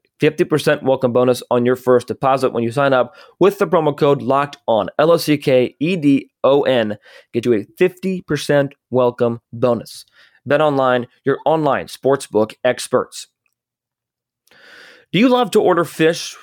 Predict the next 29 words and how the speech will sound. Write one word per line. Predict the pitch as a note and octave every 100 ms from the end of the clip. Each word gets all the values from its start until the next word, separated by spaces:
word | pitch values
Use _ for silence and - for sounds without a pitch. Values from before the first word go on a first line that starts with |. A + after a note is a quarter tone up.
| -
when | C3+
you | C#3
go | D3
out | D3
to | C#3+
eat | C3 C#3+
but | B2+
never | A#2 C3
make | C3 C3
it | -
for | C#3
yourself | A#2+ - B2+ B2
at | G#2
home? | B2+ B2 B2+ C3 _ _ _ -
Cooking | F3+ F#3+
restaurant | F3 E3 D3 D3+
quality | - D3 C#3 C3 C3
s-, | -
dishes | - B2+ C3 - - A#2+
at | G#2 G2+
home | B2 B2+ B2+ - -
starts | - F#3+ G#3+
with | E3+
high | E3
quality | E3+ E3+ D#3 C#3
seafood | B2 E3 D#3 B2 B2+
and | B2
simple | B2 F3+ E3+ F3+ E3+
techniques | E3+ - D3+ D3+ -